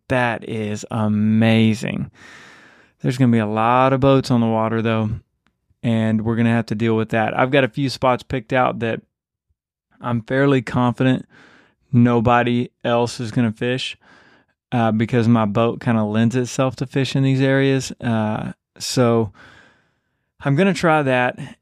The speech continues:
And one of the things you can bet on, uh, one of the things you can bet on this time of year is that the fish are fairly territorial. So they're not moving too far, uh, because the bait is starting to hatch out.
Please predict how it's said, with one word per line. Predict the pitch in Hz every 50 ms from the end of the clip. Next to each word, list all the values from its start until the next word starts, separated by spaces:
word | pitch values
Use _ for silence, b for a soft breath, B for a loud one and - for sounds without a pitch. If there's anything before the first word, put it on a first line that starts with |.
| _ -
And | 139 135 131 127 127 127 123 123 120 - - _ _ _ _ _ _ _ _ _ _ _ _ _ _ -
one | 143 131 147 165 180
of | 196
the | 175 143
things | - 165 156 151 151 147
you | 143 139
can | - - 131 120
bet | 120 135 139 139
on, | 135 131 131 127 127 131 - - - _ _ -
uh, | - 135 135 131 127 127 127 123 127 127 123 -
one | 135 139 139
of | 135
the | 131
things | - 143 139 131 117 127
you | 110
can | 127 117
bet | 107 127 127 131 127
on | 127 123 120 123
this | 123 127 - -
time | - 139 127 120 120
of | 117
year | 120 123 117 113 113
is | 110 107
that | 123 117 -
the | 123 110
fish | - - - 160 156 - -
are | 160 143
fairly | - - - 139 135 139 139 139 139 127
territorial. | - - 135 127 120 110 - - 123 120 117 110 - 82 -
So | - - - 131 120 117 117 117 117 - B B B B B B B B _ _ _ _ -
they're | - 131 135
not | 151 165 151 147
moving | 147 151 156 151 139 143 143
too | 131 - 135 120
far, | - - 127 117 117 113 113 113 107 - _ _ _ _ _ _ _ _ -
uh, | 123 127 123 123 120 117 117 117 117 - _ _ _ _ _ _ _ _ _ _ _ _ _ _ _ _ _ - 131
because | 131 131 110 - - 160 156 156 143 135 127 123 120 113 - - _ _ _ _
the | 120 123 123
bait | 113 104 127 123 120 113 -
is | - 113 -
starting | - - 127 117 117
to | 117 110
hatch | 110 113 110 110 - -
out. | 120 107 104 101 -